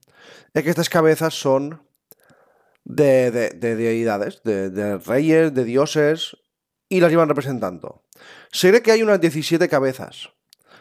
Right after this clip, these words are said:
todas distintas, se han ido encontrando en distintos lugares. Y lo curioso es que no se sabe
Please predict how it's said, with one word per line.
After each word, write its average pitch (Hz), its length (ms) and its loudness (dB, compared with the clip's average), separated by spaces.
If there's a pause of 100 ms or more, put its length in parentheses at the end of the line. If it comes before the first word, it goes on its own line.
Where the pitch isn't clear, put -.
(120)
todas 165 300 4
distintas, 151 420 -2
se 170 60 -2
han 165 80 4
ido 156 60 2
encontrando 143 600 0
en 135 60 0
distintos 131 500 -2
lugares. 147 540 0 (1000)
Y 202 120 2
lo 247 140 6
curioso 185 600 0 (580)
es 165 220 2
que 143 460 2 (1900)
no 190 260 4
se 226 120 -6
sabe 208 440 -2